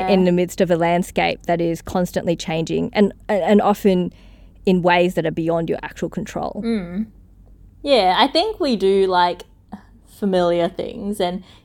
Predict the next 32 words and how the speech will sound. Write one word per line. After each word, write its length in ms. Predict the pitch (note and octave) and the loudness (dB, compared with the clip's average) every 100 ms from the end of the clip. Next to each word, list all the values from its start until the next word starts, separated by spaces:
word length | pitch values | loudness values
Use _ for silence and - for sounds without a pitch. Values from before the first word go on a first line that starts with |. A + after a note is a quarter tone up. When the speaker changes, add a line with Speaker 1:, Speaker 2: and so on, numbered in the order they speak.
| - | -2
Speaker 2:
even 280 | A#3+ C4 B3 | 2 4 4
now 200 | F3 F3+ | 2 4
that 120 | F#3+ | 4
I've 200 | F#3 G#3 | 2 0
moved 400 | F#3 F3+ F#3 F#3 | -2 0 0 -2
away, 420 | E3+ - - A3+ | -2 -2 -4 -2
I've 320 | - G#3 G3 | -2 -4 -2
been 220 | F#3 F#3 | -2 0
finding 340 | A3 G#3+ A3+ E4+ | 2 2 2 -2
it 160 | B3 - | -4 0
quite 300 | G3 F3+ - | 2 2 0
interesting, 640 | F#3 G3 G#3 G#3 F3 E3+ | -4 -4 -6 -6 -8 -6
the 80 | E3+ | -4
things 340 | E3+ E3+ E3+ | -4 -4 -4
that 220 | E3 - - - _ _ | -4 -4 -10 -20 _ _
I 380 | F3 D#3+ D#3+ D#3 | 0 2 2 0
enjoy 800 | - F#3+ F#3 F3+ D#3+ D#3 D#3 D#3+ | 0 0 2 0 2 2 2 2
or, 380 | D#3 D3+ D#3 G3+ - - - | 0 -2 -4 -6 -16 -20 -12
like, 320 | - D3+ - - _ _ _ - - - - - | -8 -8 -10 -20 _ _ _ -20 -20 -20 -20 -6
like 280 | E3+ D#3+ - | 0 0 0
talking 500 | - F3+ F#3 G3+ F3 | -2 0 0 0 -2
about. 520 | D#3+ - C3+ E3+ - - | -2 -2 0 0 -2 -6
For 120 | E3 | -8
example, 760 | C#3+ D#3 D3+ E3 D3+ D3+ E3 - - - - | -4 -4 -4 -4 -4 -4 -8 -14 -20 -20 -6
like, 340 | - D#3 - - _ - - - | -4 -4 -6 -20 _ -20 -20 -12
when 180 | - E3 | -4 -2
I 60 | D#3 | 0
was 140 | D#3+ | -2
in 120 | D#3+ D3+ | -4 0
Melbourne, 380 | D#3 D#3 - | 0 0 -4
I 80 | D#3 | -4
wasn't, 380 | D3 D#3 D#3+ | -4 -6 -10